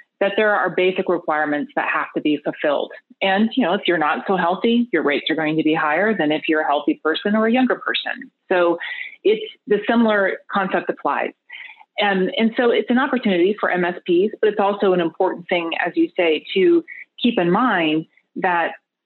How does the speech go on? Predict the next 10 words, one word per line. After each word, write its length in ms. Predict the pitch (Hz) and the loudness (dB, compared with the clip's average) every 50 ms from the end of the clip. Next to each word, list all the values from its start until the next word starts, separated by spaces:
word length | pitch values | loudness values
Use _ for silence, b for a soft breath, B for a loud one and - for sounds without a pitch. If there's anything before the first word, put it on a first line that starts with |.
| _ _ - 190 | _ _ -6 0
your 280 | 190 202 214 240 262 | 2 2 4 2 2
customer 680 | - - 233 233 233 - - 180 165 156 156 151 147 - - | 0 -2 -2 -2 -2 -2 -4 -2 -2 0 0 0 -2 -2 -2
is 80 | 175 - - | -4 -2 -2
going 180 | 180 185 196 | 0 0 0
to 80 | 190 202 | 0 0
have 260 | 185 - 180 175 160 - | 0 0 -2 -2 -2 -2
the 40 | |
expectation 880 | 160 151 - - - 147 - - - 262 262 247 - 185 156 151 147 147 | -2 -4 -4 -4 -6 -6 -4 -2 0 0 2 2 0 0 0 -2 -2 0
that 240 | 160 156 151 - - | 0 0 0 0 0
when 400 | 170 160 156 160 156 156 160 | -2 -2 0 0 -2 -2 -4